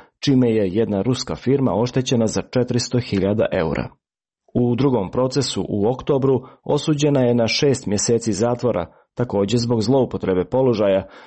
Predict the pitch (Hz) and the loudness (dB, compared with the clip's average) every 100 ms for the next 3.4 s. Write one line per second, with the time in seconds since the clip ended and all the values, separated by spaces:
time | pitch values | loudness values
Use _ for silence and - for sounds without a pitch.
0 | - 120 117 117 107 104 95 120 127 127 | -6 0 2 2 2 2 0 0 0 -2
1 | - 147 143 113 120 120 120 120 131 127 | 0 2 2 2 2 2 0 0 2 2
2 | 127 127 117 107 107 113 110 107 113 117 | 2 0 0 0 0 0 0 0 -2 2
3 | 123 120 123 123 | 0 0 -2 -2